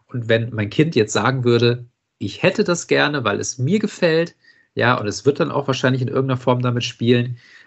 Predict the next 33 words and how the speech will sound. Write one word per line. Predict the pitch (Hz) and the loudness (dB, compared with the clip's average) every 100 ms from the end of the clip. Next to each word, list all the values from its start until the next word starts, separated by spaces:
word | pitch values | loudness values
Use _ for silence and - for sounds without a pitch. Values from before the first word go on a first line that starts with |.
| _ - | _ -6
ähm, | 107 107 113 _ | -4 -4 -8 _
würde | 101 113 120 | -2 0 0
ich | - | 0
da | 101 | 0
jetzt | 101 101 | -2 -4
auch | 107 - | -10 -8
niemals, | 120 120 160 143 139 - | -2 0 2 2 2 0
n-, | 107 104 104 104 110 113 _ - | -4 -4 -6 -8 -10 -14 _ 0
ne, | 127 127 | 0 0
würde | 110 | -2
ich | 117 | -2
jetzt | 107 - | -4 -2
niemals | 131 143 131 - | 0 2 0 0
da | 117 117 | 0 0
sagen, | 107 104 107 | 0 0 -2
"Nein, | 101 113 139 143 | -2 0 0 0
es | 127 - | -2 -2
geht | 113 135 131 | -2 0 -2
nicht, | 127 | -4
es | 123 | -4
muss | 120 139 | -4 -6
von | - 123 | -2 0
Lego | 120 127 | 2 2
sein." | 127 127 127 123 - - - - _ _ _ _ _ _ - | 2 2 2 0 -6 -20 -20 -20 _ _ _ _ _ _ 0
Ich | 180 - | 0 2
persönlich | 160 135 131 123 | 2 4 2 0
würde | 107 | -2
sagen, | 104 101 107 107 110 - _ _ _ _ _ _ _ _ _ _ _ _ _ _ _ _ | -2 0 0 -2 -8 -18 _ _ _ _ _ _ _ _ _ _ _ _ _ _ _ _
Preis-Leistungs-Verhältnis | - 95 - 101 165 - 175 - 165 175 170 170 | -6 -4 0 0 0 0 -4 0 0 0 -4 -6
stimmt | - - 117 117 | -4 -2 -4 -6
auch | 87 | -10
hier, | - - 110 117 190 277 _ _ _ _ - - _ | -12 -8 2 4 4 -2 _ _ _ _ -20 -20 _
aber | - 98 131 165 175 | 0 2 4 2 0